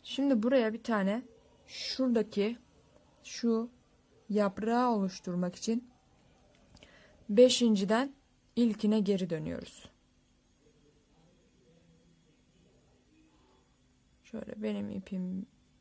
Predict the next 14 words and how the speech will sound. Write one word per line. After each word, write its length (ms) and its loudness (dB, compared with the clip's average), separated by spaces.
bitmek 540 -6
üzere 360 -2
ve 200 -6
keseceğim. 640 -8
Şöyle 260 -16
şurada 320 -14
keseceğim. 540 -10
Bir 160 -10
saniye. 1000 -6
Şimdi 260 -2
arkadaşlar 500 -2
ben 140 -2
ipimi 280 -2
taktım. 540 -6